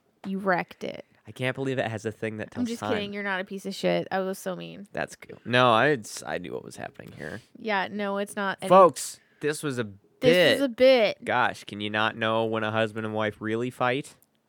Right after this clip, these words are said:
Speaker 1: <laughs> Those are
Speaker 2: It's hard to tell.
Speaker 1: It, no, it's not, 'cause when we are fighting, I stop talking and I just glare at you. <laughs>
Speaker 2: It's fair. Not
Speaker 1: Uh,
Speaker 2: always, though.
Speaker 1: No, sometimes I am not silent.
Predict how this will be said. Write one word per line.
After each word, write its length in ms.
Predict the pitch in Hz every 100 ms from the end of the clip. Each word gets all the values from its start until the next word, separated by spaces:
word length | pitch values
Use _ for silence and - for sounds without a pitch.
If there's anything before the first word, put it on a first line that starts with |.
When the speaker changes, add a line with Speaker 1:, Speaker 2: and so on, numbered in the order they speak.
| -
Speaker 1:
<laughs> 1160 | - - - - _ _ _ _ - - 587 453
Those 380 | 285 269 294 302
are 40 |
Speaker 2:
It's 100 | 277
hard 340 | 254 269 349 247
to 80 | 196
tell. 360 | - 240 143
Speaker 1:
It, 160 | 285 -
no, 200 | 285 277 277
it's 160 | 277
not, 240 | 254 240 269
'cause 180 | 277
when 300 | 226 226 220 -
we 200 | 240 220
are 180 | 196 220
fighting, 400 | 233 233 247 240
I 220 | - 208
stop 360 | - - 196 208
talking 520 | - 160 190 202 190 185
and 120 | 180
I 80 | 185
just 240 | 190 -
glare 300 | 180 170 170
at 160 | 156 -
you. 180 | 254 -
<laughs> 60 | - _ _ _ _ _ _ _ _ _ _ _ _ _ _ _
Speaker 2:
It's 140 | - -
fair. 420 | 143 131 123 139 - 698 - - _ _ _ _ _ - - - _ _ -
Not 260 | 139 170 165
Speaker 1:
Uh, 40 | 160
Speaker 2:
always, 400 | 175 139 117 110
though. 380 | 110 107 113 95
Speaker 1:
No, 400 | 226 208 202 233
sometimes 560 | 254 240 247 226 226
I 140 | 202 190
am 440 | 185 185 196 208
not 360 | 190 170 175 - _ _ _ _ _ _ _
silent. 500 | - 180 165 185